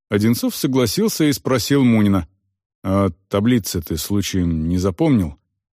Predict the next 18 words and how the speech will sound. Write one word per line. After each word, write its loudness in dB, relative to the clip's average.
Историк -2
только -2
вздохнул. -4
"Знать -4
бы -2
тогда". 0
Дверь 0
в -20
кабинет 2
открылась, -2
и 2
на 0
пороге 0
снова 0
встала 0
женщина 0
гренадерского 2
вида. -2